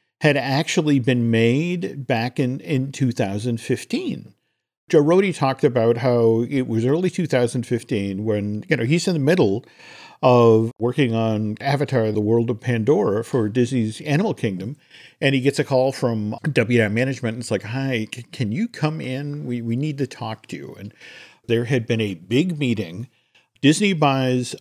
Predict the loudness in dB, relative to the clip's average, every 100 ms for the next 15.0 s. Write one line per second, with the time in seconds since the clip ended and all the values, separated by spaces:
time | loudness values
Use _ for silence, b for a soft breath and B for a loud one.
0 | -6 -2 0 0 -4 -4 -8 -4 -4 0
1 | 0 0 -4 -6 -8 -8 -4 -4 -2 0
2 | 0 -2 -4 -4 -4 -4 -4 -4 -8 -8
3 | -12 -12 -8 -8 -8 -12 _ b b b
4 | b b 2 4 4 2 -2 -4 0 0
5 | 0 -8 -4 0 2 2 2 2 0 -2
6 | -8 -18 _ 4 4 4 0 0 0 -2
7 | -2 -2 2 2 0 0 -2 -2 -4 -4
8 | -2 -4 -2 -4 -4 -6 0 2 2 2
9 | 0 -2 -2 -4 -2 -4 -2 -2 -2 -2
10 | -4 -4 -4 -4 -4 -4 -2 -2 -2 -6
11 | -4 -4 -4 -4 -8 B B B 2 4
12 | 2 4 2 4 2 2 0 2 2 2
13 | -2 -2 0 0 0 0 0 0 0 -4
14 | -6 -4 -4 -4 -6 -6 -6 -8 -12 -18